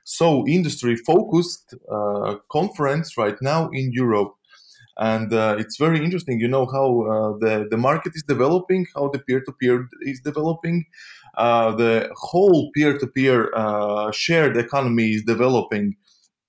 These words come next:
because, uh, there's, uh, uh, there's a lot of, uh, things, you know, uh, to, to discover in the shared economy, like, you know, the same peer-to-peer lending,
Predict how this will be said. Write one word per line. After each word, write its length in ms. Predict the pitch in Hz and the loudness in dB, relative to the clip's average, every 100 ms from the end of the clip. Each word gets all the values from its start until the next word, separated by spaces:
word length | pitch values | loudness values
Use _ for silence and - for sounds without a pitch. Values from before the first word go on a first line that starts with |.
| _ _ - 131 | _ _ -8 -4
because, 440 | 127 135 120 123 | 2 2 2 2
uh, 240 | 120 117 113 | 4 4 2
there's, 380 | 117 120 117 | 2 2 2
uh, 320 | 117 117 110 110 - - - - | 0 2 0 -2 -10 -20 -20 -8
uh, 240 | 107 110 107 | -2 0 2
there's 300 | 117 117 117 | 2 2 2
a 80 | 117 | 2
lot 260 | 131 151 | 2 0
of, 160 | 156 151 - - | -2 -4 -8 -2
uh, 140 | 117 117 | -2 0
things, 380 | 151 170 190 190 | 0 2 0 -2
you 80 | 123 | -2
know, 320 | 120 147 151 | 0 0 -2
uh, 580 | 113 110 104 110 110 110 101 | -2 -4 -4 -4 -4 -4 -6
to, 680 | 110 107 104 104 98 104 101 | -8 -6 -4 -6 -6 -8 -10
to 100 | - | -12
discover 600 | 107 - 131 131 180 233 - - - - | -12 -6 0 2 2 0 -10 -20 -20 -6
in 120 | 123 | -2
the 60 | - | -2
shared 340 | - 156 143 | 0 2 2
economy, 460 | 131 127 147 170 160 | -2 -2 -2 -2 0
like, 280 | 127 110 117 | -2 -4 -4
you 60 | |
know, 200 | 117 110 | -4 -2
the 100 | 107 | -4
same 240 | 113 123 117 | -6 -6 -2
peer-to-peer 640 | 123 120 101 127 120 107 | -2 -2 -4 0 2 0
lending, 560 | 107 117 131 165 175 | -2 -2 0 0 0